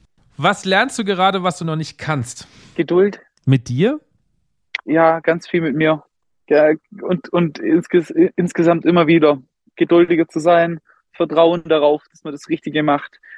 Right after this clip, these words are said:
Speaker 2: dass man das jetzt entschieden hat und dann auch so durchzieht. Geduld.
Speaker 1: Okay.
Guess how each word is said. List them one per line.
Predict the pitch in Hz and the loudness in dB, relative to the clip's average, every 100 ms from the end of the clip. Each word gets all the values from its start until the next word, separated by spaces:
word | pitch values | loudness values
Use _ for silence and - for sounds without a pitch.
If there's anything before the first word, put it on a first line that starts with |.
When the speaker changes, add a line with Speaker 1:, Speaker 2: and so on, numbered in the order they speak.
| - | -6
Speaker 2:
dass | 147 | -4
man | 156 139 | -4 -2
das | 139 - - | -2 -4 -4
jetzt | 151 - | -4 -2
entschieden | 160 - 196 165 160 | -6 0 -2 0 -2
hat | 156 | -4
und | 147 143 | -4 -4
dann | 143 | -2
auch | - - | -4 -2
so | 156 | -2
durchzieht. | 165 160 - - 151 - _ _ _ _ _ _ _ _ | 0 -2 -4 -4 -4 -6 _ _ _ _ _ _ _ _
Geduld. | 131 135 139 - - _ _ _ _ _ _ _ _ _ 143 | -4 0 -2 -2 -18 _ _ _ _ _ _ _ _ _ -6
Speaker 1:
Okay. | 143 | -4